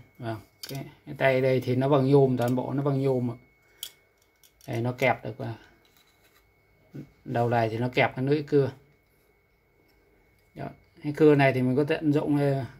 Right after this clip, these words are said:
để cưa những cái, vào trong những cái góc hẹp vào. Để xỏ lưỡi cưa này. Ừ. Đó, chiều dài đây của nó hai mươi hai. Đó. Sâu mắc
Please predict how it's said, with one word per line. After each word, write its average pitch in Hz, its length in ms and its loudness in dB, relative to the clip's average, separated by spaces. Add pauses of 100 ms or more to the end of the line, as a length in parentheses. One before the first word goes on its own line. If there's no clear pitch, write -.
để 120 180 -6
cưa 160 220 4
những 165 220 4
cái, 170 260 0
vào 135 260 0
trong 147 280 0
những 151 120 0
cái 170 120 0
góc 175 220 0
hẹp 139 240 -2
vào. 127 140 -10 (760)
Để 131 240 -16
xỏ 123 340 -14 (200)
lưỡi 151 220 0
cưa 151 240 2
này. 127 120 -6 (320)
Ừ. 147 60 -12 (3000)
Đó, 135 300 -6
chiều 123 240 0
dài 117 320 2
đây 127 240 2
của 117 80 -2
nó 131 240 0
hai 135 240 0
mươi 131 140 -2
hai. 135 380 0 (340)
Đó. 135 60 -12 (1500)
Sâu 127 320 -10
mắc 131 240 -4